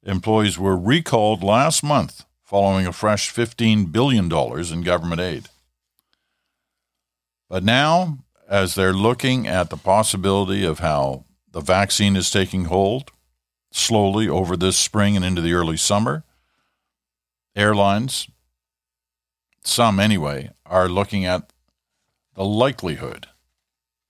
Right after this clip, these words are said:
that their business is going to increase, and as a result,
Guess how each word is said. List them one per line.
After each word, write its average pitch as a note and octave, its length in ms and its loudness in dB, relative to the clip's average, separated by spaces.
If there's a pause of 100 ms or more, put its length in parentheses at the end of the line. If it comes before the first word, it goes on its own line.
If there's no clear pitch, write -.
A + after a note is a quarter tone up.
(640)
that F#2 240 -2
their G2 360 4
business G2+ 560 0
is F2+ 160 -2
going F2 240 -2
to C#2+ 300 -4 (500)
increase, A2 640 0
and E2+ 100 -2
as E2+ 160 -2
a E2 60 -4
result, F2 520 0